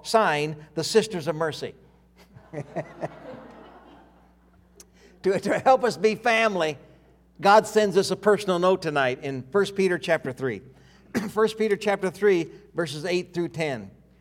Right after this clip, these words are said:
We're gonna see some of the family rules that we should have, <clears throat> some of the family ways <clears throat> that God wants for us to live.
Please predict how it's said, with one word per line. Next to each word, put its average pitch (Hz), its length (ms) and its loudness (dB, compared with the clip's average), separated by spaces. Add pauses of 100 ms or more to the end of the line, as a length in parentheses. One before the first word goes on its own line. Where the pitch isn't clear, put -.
(160)
We're 165 100 -2
gonna 214 220 0
see 202 440 -4
some 190 280 -4
of 151 380 -6
the 160 100 0
family 190 540 -2
rules 160 460 2
that 143 120 -6
we 139 80 -8
should 135 160 -8
have, 127 380 -4 (220)
<clears throat> 202 260 -6
some 220 240 0
of 190 40 -2
the 175 100 2
family 202 500 -2
ways 165 440 2 (120)
<clears throat> - 220 -8
that 190 180 -6
God 180 480 2
wants 175 340 0
for 165 180 -2
us 147 200 -4
to 151 180 -8
live. 147 320 2